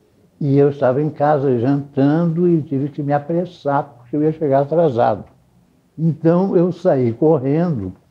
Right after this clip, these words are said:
Como o elevador social estava meio ocupado, não sei o quê, eu fui, parti para o elevador de serviço,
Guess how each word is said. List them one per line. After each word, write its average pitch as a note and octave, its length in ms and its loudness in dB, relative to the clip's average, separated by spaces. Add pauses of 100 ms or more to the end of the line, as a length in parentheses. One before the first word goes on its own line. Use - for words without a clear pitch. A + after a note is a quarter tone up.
(500)
Como E3 440 0
o G3 120 6
elevador C3+ 480 2
social C#3+ 420 0
estava A2 280 -2
meio A#2 260 4
ocupado, A2+ 640 -2
não F#2+ 80 -14
sei B2+ 140 -4
o A2 60 -6
quê, D3 120 0
eu D#3 140 4
fui, D#3+ 320 0 (1500)
parti C#3 380 -4
para C#3+ 160 -4
o C#3+ 40 4
elevador B2 480 2
de A2+ 60 -6
serviço, E3 760 0